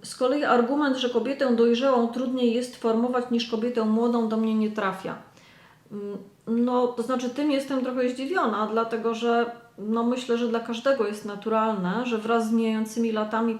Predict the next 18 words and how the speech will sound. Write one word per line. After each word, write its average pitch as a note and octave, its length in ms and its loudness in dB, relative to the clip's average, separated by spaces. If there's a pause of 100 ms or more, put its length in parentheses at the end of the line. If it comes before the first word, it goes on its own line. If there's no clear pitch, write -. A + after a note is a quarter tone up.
(140)
w - 180 -20
pewnych B3 640 0
wymiarach B3 540 2
swojego A3 400 -2
życia A3+ 260 -2
się G#3+ 180 -6
usztywnia. G#3 680 -4 (580)
E, G#3+ 140 -4 (240)
no, A#3 140 4
zwłaszcza A#3 480 0
jeśli G#3+ 240 -4
ktoś A3 320 -6
przez G#3 320 -6
lata G#3+ 220 -2
na G3+ 120 -6
przykład G3+ 300 -8
był G#3+ 160 0
sam, G#3+ 580 -2